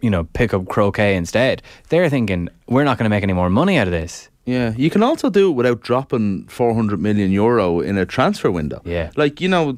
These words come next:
Speaker 2: uh, you know, I, I, ag-, again, what is the end game here? Because how are they, like, what's that? Is that to keep, is that to guarantee Champions League qualification and that be the be all and end all that Chelsea have to be a Champions League club?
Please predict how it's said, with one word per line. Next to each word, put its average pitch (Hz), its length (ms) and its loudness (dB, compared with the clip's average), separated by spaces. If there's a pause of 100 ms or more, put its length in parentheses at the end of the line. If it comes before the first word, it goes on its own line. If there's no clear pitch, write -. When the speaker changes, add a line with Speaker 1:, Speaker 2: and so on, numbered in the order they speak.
(140)
Speaker 2:
uh, 123 60 2 (1200)
you 135 80 -4
know, 139 120 0
I, 143 120 2
I, 123 320 2
ag-, 131 160 2
again, 147 320 2
what 160 160 2
is 156 160 -2
the 107 140 -2
end 147 160 0
game 101 200 0
here? 90 200 -2
Because 90 360 -2
how 113 200 2
are 110 140 2
they, 92 520 0 (480)
like, 107 140 -4
what's 139 360 0
that? 113 200 -2
Is 117 120 0
that 123 180 -2
to - 60 -8
keep, 117 300 -4 (440)
is 101 220 -2
that 113 140 -2
to 123 60 -4
guarantee 104 560 0
Champions 101 420 -4
League 101 160 -2
qualification 98 640 -2
and 95 160 -2
that 92 220 -2
be 107 160 0
the 95 80 -2
be 101 220 0
all 95 160 2
and 90 80 -2
end 98 180 0
all 98 140 2
that 92 120 -2
Chelsea 95 300 -4
have 90 280 -6
to - 40 -12
be 101 120 0
a - 20 0
Champions 92 380 -6
League 113 160 -2
club? 165 200 0